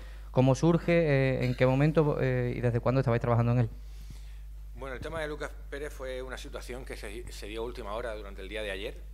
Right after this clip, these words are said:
Speaker 2: Eh, a partir de ahí nos ponemos en contacto con, con el jugador y con su agente, a ver si era, era real, porque es un jugador del agrado total de, del entrenador, y bueno,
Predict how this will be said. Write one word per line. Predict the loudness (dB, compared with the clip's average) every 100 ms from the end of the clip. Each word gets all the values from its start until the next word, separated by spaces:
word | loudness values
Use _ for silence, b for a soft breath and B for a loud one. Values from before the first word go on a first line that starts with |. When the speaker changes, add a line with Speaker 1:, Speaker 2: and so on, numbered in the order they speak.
| -14
Speaker 2:
Eh, | -12 -10 -8 -8 -8
a |
partir | -8 -10 -10
de | -8
ahí | -8
nos | -8
ponemos | -10 -10 -10
en | -10
contacto | -12 -12 -12 -12 -12
con, | -10 -12 -12 -14 -14 -14 -14 -14 -14 -14 -14 -14 -12
con | -10
el | -10
jugador | -8 -4 -2 -4
y |
con | -6
su | -10
agente, | -10 -10 -12 -12
a | -14
ver | -14
si | -12
era, | -10 -10 -10 -10 -12 -14
era | -12 -10
real, | -8 -6 -6 -8
porque | -12 -10 -10 -10 b b b b -12
es | -12 -10
un | -10 -10 -10 -10
jugador | -6 -2 -2 -4
del | -6
agrado | -6 -6 -6 -6
total | -8 -10 -10 -8
de, | -10 -10 -12 -14
del | -14 -14
entrenador, | -12 -10 -8 -8 -8
y | -12
bueno, | -12 -12